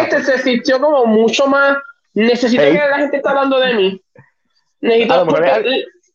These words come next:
Speaker 2: era algo que tenía guardado hace tiempo y simplemente lo quiso decir, mano, es
Speaker 1: Lo
Speaker 2: su
Speaker 1: quiso
Speaker 2: opinión.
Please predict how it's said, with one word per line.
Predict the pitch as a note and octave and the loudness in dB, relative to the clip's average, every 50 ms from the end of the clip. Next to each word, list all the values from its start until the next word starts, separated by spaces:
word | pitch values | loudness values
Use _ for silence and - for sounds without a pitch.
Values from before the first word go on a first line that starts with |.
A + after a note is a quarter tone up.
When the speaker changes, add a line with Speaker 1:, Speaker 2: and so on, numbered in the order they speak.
| _ _ _ _ _ _ _ D#3 | _ _ _ _ _ _ _ -6
Speaker 2:
era | D#3 F3 F#3+ | -2 -2 -2
algo | F#3+ F#3+ G#3+ G#3 | 0 0 0 0
que | G3 F#3+ | 0 0
tenía | F3+ F3 F3+ F#3 F#3 | -2 -2 0 0 2
guardado | F#3+ F#3+ F3+ C#3+ A#2+ A2+ A2 G2 A#2+ D3 E3+ F3+ E3 C#3 | 2 2 0 0 -2 -2 0 0 2 2 2 2 2 2
hace | C3 D#3+ D#3+ | 0 -2 -4
tiempo | - C#3 G#2 G2+ A#2 - - - D#3 | -4 -6 -6 -6 -6 -6 -2 -2 -2
y | C3 B2 | 0 -2
simplemente | - G#2+ A2+ - C3+ C3 C#3 C#3+ C#3+ D#3 | -4 -8 -8 -4 -4 -4 -4 -4 -4 -4
lo | D3+ C#3 C3 | -4 -4 -4
quiso | C3 C#3 C3+ D#3 | -6 -8 -8 -8
decir, | D3+ D3+ C#3+ - A2+ G#2+ C#3+ E3 | -8 -8 -8 -10 -8 -8 -6 -4
mano, | C#3+ B2 A#2+ - E3+ E3+ C#3+ | -4 -4 -4 -4 -4 -4 -2
es | C#3 G#3 | 0 0
Speaker 1:
Lo | G#3+ | 2
Speaker 2:
su | - - | 2 2
Speaker 1:
quiso | - B3 B3 B3+ | 2 2 0 0
Speaker 2:
opinión. | C4 | 0